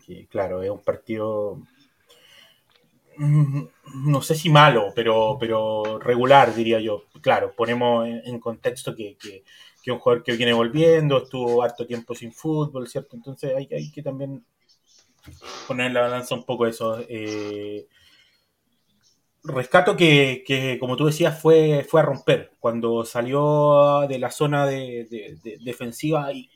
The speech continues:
muchas veces iba a romper en mitad de cancha, se le vio muy bien y rompió y robó muchas pelotas. Lo, lo que me parece que, que, que,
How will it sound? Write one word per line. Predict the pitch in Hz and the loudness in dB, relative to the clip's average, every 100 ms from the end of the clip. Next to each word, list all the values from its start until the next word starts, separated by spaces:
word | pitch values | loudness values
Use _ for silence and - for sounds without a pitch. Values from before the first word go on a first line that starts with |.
| 117 _ _ | -20 _ _
muchas | 139 139 147 | -14 -10 -8
veces | 123 147 147 | -8 -6 -2
iba | 147 | 2
a | 139 | 2
romper | 131 120 147 143 | 0 -4 -4 -2
en | 135 | -2
mitad | 120 | -4
de | 131 127 | -4 -4
cancha, | 135 - | -8 -8
se | 156 123 | -8 -6
le | 120 | -4
vio | 139 | -4
muy | 131 | -4
bien | 117 135 151 | -6 -4 -4
y | |
rompió | 120 113 _ 160 180 | -6 -10 _ -2 -2
y | 139 | -2
robó | 117 135 | -4 -4
muchas | 165 156 143 | -6 -8 -12
pelotas. | - 139 165 - - _ _ _ _ _ _ _ _ _ _ _ _ | -8 -4 -4 -6 -20 _ _ _ _ _ _ _ _ _ _ _ _
Lo, | 120 117 117 | -8 -4 -4
lo | 120 123 | -2 -4
que | 117 113 | -4 -6
me | 117 | -2
parece | 117 135 - | -4 -4 -8
que, | 127 120 | -8 -10
que, | 117 117 104 - | -8 -10 -10 -14
que, | 117 | -14